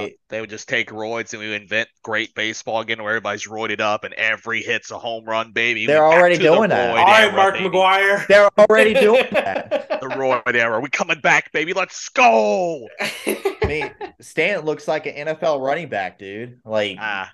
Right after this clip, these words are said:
Speaker 2: he could be. I'd let him play linebacker all day. All right, run through that hole. Fuck him.
Speaker 1: man,
Speaker 2: Got
Speaker 1: he would be,
Speaker 2: him.
Speaker 1: he would be a nickel linebacker. He would go back
Speaker 2: Oh,
Speaker 1: and play safety a little bit and then
Speaker 3: Is
Speaker 1: come
Speaker 3: it,
Speaker 1: down and crack
Speaker 3: is
Speaker 1: somebody
Speaker 3: it
Speaker 1: going
Speaker 3: bad
Speaker 1: around
Speaker 3: that
Speaker 1: the
Speaker 3: I
Speaker 1: edge.
Speaker 3: can see
Speaker 2: Cam
Speaker 3: Aaron Judge's
Speaker 2: Chancellor.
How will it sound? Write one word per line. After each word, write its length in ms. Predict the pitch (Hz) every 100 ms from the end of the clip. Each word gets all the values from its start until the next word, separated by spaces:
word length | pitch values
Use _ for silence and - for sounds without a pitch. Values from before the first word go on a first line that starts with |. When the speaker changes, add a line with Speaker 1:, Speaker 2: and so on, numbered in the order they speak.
| _
Speaker 2:
he 160 | 143
could 220 | 131 127 101
be. 220 | 113 113
I'd 220 | 127 131 123
let 140 | 113
him 80 | 107
play 160 | - 110
linebacker 640 | 104 107 107 104 107 104
all 140 | 98
day. 240 | 92 98 101
All 100 | 135
right, 280 | 127 110 - 123
run 220 | 131 135
through 120 | 147
that 200 | 135 127
hole. 280 | 127 123 - _
Fuck 220 | 120 -
him. 60 | - _ _ _
Speaker 1:
man, 180 | 123 135
Speaker 2:
Got 100 | 131
Speaker 1:
he 120 | 156
would 100 | 160
be, 80 | 151
Speaker 2:
him. 80 | 151
Speaker 1:
he 160 | 135 175
would 100 | 165
be 100 | 143
a 140 | 123
nickel 360 | 117 127 131 117
linebacker. 840 | 110 107 104 101 98 104 101 101 107
He 120 | 123
would 140 | 117
go 140 | 113 110
back 180 | 113
Speaker 2:
Oh, 40 | 110
Speaker 1:
and 80 | 110
play 140 | 110
safety 400 | 107 110 107 107
a 60 | 101
little 200 | 101 98
bit 320 | 98 98 92
and 100 | 98
then 120 | 95
Speaker 3:
Is 80 | 95
Speaker 1:
come 120 | 110 101
Speaker 3:
it, 20 |
Speaker 1:
down 260 | 101 101
and 140 | 92 92
crack 300 | - 113 107
Speaker 3:
is 60 | -
Speaker 1:
somebody 240 | 104 98
Speaker 3:
it 80 | 95
Speaker 1:
going 100 | 98
Speaker 3:
bad 100 | 95
Speaker 1:
around 80 | 92
Speaker 3:
that 80 | 92
Speaker 1:
the 40 | 90
Speaker 3:
I 20 |
Speaker 1:
edge. 100 | 90
Speaker 3:
can 80 | -
see 300 | - 170 165
Speaker 2:
Cam 120 | -
Speaker 3:
Aaron 200 | 139 127 123
Judge's 160 | -
Speaker 2:
Chancellor. 640 | 139 123 117 - 113 107